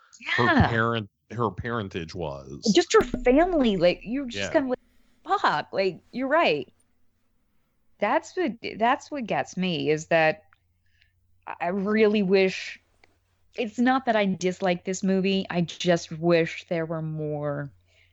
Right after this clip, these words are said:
Speaker 2: of the reality in there, because I think that could have created a more three-dimensional character.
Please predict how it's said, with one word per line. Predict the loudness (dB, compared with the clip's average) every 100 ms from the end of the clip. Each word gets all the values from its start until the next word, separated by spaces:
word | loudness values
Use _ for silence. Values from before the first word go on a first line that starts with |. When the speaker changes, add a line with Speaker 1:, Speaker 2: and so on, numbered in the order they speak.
| _ _ _ _ _ _ _ -2
Speaker 2:
of | 0
the | 2
reality | 2 2 4 2 2 -2 -4 -8 _ _ _ _ _ _ _
in | -4 0
there, | 2 2
because | 0 -4 -4 -4
I | -10 _ -2
think | -2 -2 -6 -18 _ -14 -12 -2
that | -2 -2
could | -4
have | -6
created | -6 -4 2 2 2 -2 -4
a | -6
more | -6 -6 -4 -2 -2 -4 -10 -16 _ _ _ _ _ _ _ _ _ -18
three-dimensional | -2 2 2 0 -2 -2 -2 2 2 0 -12 _ _ _ _ -6
character. | -2 -2 -4 -8